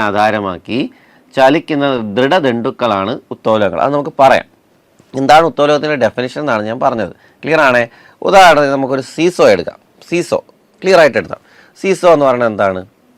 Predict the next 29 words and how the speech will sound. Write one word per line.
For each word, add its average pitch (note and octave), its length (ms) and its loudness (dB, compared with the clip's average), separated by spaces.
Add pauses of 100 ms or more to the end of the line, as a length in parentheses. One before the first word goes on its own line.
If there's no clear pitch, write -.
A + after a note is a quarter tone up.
(180)
നമുക്കറിയാം, C#3+ 380 4
ഒരു C3+ 120 -2
കുട്ടി B2+ 200 -6
ഇവിടെ A#2 180 0
ഇരിക്കുന്നു, G2+ 300 -6 (200)
ഒരു A2+ 160 -2
കുട്ടി G#2+ 180 -8
ഇവിടെ G#2 180 -4
ഇരിക്കുന്നു, F#2 300 -8 (140)
അതിനെ A#2 200 0
ആസ്പദമാക്കി G#2 580 -6
ചലിക്കുന്നു. F2+ 340 -4 (320)
അതായത് D3 320 6
എന്ത് C3+ 180 -4
പറയാം? G#2+ 240 4 (340)
ഒരു D#3+ 180 0
നിശ്ചിത E3 360 -4 (100)
ബിന്ദുവിനെ D3 440 0 (120)
ആധാരമാക്കിയല്ലേ B2+ 880 2
ഈ F#2+ 100 -2
ഉത്തോലകം G#2+ 480 0
ചലിക്കുന്നത്? G2+ 540 -4 (420)
ഒരു G2+ 180 -2
നിശ്ചിത G#2+ 280 0 (100)
ബിന്ദുവിനെ A2+ 340 -2 (100)
ആധാരമാക്കി A2+ 640 0
ചലിക്കുന്ന G#2+ 400 -4
ദൃഢദണ്ഡുക്കളാണ് G#2+ 800 -2
ഏത്? G#2+ 120 -4